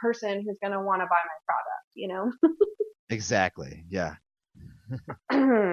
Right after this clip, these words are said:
Speaker 1: Any other major tips you think are important for marketing or digital marketing specifically right now, which is,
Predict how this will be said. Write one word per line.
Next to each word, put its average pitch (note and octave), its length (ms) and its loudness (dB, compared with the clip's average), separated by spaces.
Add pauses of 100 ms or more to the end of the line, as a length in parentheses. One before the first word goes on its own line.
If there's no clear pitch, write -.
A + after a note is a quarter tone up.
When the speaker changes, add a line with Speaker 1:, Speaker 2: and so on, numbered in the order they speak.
(300)
Speaker 1:
Any D4+ 220 8
other D4+ 200 8
major D4+ 340 6
tips D#4 340 6
you C#4+ 140 2
think C#4 240 4
are C4+ 180 10
important C#4+ 540 4
for B3+ 260 10
marketing B3+ 600 6
or G#3+ 100 2
digital A#3 300 4
marketing A#3 440 2
specifically G#3+ 720 -2
right A#3 240 4
now, B3 300 4
which G3 180 2
is, - 320 -10